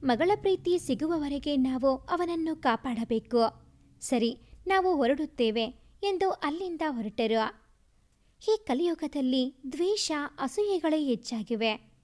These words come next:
ಹೀಗಿರುವಾಗ ದ್ವೇಷ ಮತ್ತು ಪ್ರೀತಿಯ ಕದನದಲ್ಲಿ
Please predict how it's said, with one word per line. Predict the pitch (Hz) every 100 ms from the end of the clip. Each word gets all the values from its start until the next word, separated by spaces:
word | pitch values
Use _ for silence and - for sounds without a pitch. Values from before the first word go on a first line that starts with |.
| _ _
ಹೀಗಿರುವಾಗ | 240 226 285 277 277 269 269 285 277 - - _ 330
ದ್ವೇಷ | 359 427 - 427
ಮತ್ತು | 359 339 - 330
ಪ್ರೀತಿಯ | - 233 262 320 277
ಕದನದಲ್ಲಿ | 247 247 240 240 233 240 240